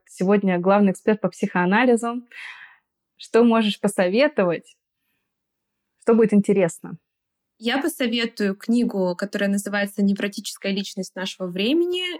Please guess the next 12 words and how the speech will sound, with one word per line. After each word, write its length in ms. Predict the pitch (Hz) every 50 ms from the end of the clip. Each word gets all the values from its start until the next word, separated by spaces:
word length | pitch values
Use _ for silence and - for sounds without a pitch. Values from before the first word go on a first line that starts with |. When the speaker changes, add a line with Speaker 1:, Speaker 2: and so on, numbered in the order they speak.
| -
Speaker 2:
немецкого 960 | 233 220 226 226 226 226 220 214 - - - 208 185 180 180 180 180 180 190 _ _
психоаналитика 1120 | - - 202 - 208 202 196 196 202 190 - - - - - - 170 165 160 151 - 196
Карн 320 | - 202 190 175 170 170 - _
Хорни. 360 | - 175 170 185 196 202 262 359 381 - _ _ - - - - - - - _ -
Там 320 | 247 269 311 330 294 -
очень, 580 | 226 247 240 240 - - 226 220 208 202 196 190
э, 300 | 185 185 185 180 185 185
динамичное 760 | 180 190 196 208 226 226 233 240 240 240 - - 202 185 170
такое 280 | 175 175 - 190 175
повествование, 960 | - - 175 175 185 - _ - 185 180 208 247 311 330 320 320 302 294 277
очень 440 | 233 208 233 240 - - 220 202 202
интересно, 840 | 202 196 - - 208 202 220 240 269 269 - - 247 233 226 220 220